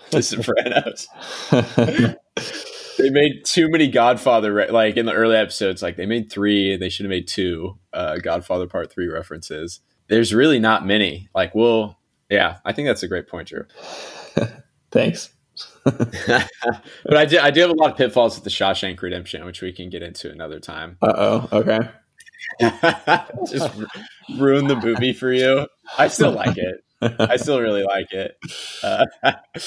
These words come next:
Speaker 1: well, that's our show this week. Thanks, everyone, for listening.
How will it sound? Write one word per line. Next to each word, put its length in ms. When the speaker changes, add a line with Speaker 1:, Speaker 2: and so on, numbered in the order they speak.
Speaker 1:
well, 380
that's 220
our 100
show 240
this 220
week. 260
Thanks, 220
everyone, 340
for 200
listening. 760